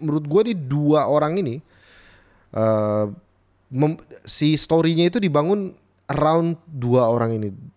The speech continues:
yaitu adalah si Miles Morales dan Peter Parker. Dan bagaimana story ini dibangun, si penulis dari game ini, menurut gue cukup lumayan ciamik ya, untuk membangun, eh, bridging dua cerita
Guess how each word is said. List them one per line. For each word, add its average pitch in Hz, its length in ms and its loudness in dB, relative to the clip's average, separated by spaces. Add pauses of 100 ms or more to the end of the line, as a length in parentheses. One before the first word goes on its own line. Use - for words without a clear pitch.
(220)
yaitu 120 240 2
adalah 131 340 0
si - 160 -8
Miles 110 300 -4
Morales 110 340 -4
dan 104 220 -6
Peter 101 180 -8
Parker. - 400 -10
Dan 120 240 -2
bagaimana 123 480 0
story 135 400 -2
ini 135 140 -2
dibangun, 135 580 0
si 139 160 -4
penulis 147 640 0
dari 123 240 -2
game 131 240 -2
ini, 139 220 -2 (500)
menurut 139 240 -2
gue 175 160 2 (160)
cukup 202 320 0
lumayan 190 240 0
ciamik 196 560 0
ya, 123 120 -6 (440)
untuk 147 400 -2
membangun, 147 960 0
eh, 131 160 0
bridging 131 800 0 (160)
dua 123 480 0
cerita 135 560 -6